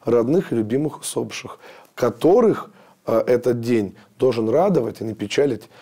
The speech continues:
о нашей суете. Будем стараться, уделим внимание этого радостного дня,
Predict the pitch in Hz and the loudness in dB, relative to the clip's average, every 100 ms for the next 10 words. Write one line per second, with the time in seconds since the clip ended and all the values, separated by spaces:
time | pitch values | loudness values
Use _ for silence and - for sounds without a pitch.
0 | - - 104 107 - 95 - 104 98 143 | -20 -8 -4 -4 -4 -6 -6 -6 -6 -12
1 | 123 - - - - - 131 160 156 135 | -12 -18 -20 -20 -20 -6 0 2 2 -2
2 | - _ - - 127 131 160 - - - | -12 _ -14 -6 0 2 2 -2 -6 -8
3 | - - 110 139 135 120 - 101 107 123 | -8 -8 0 2 2 -2 -6 -8 -2 0
4 | 135 120 113 110 110 - - 117 107 107 | 0 0 -2 -6 -8 -18 -6 -4 0 0
5 | 110 143 151 131 113 - 110 104 110 147 | 2 4 4 2 -4 -2 -2 -2 2 2
6 | 170 170 | 2 -2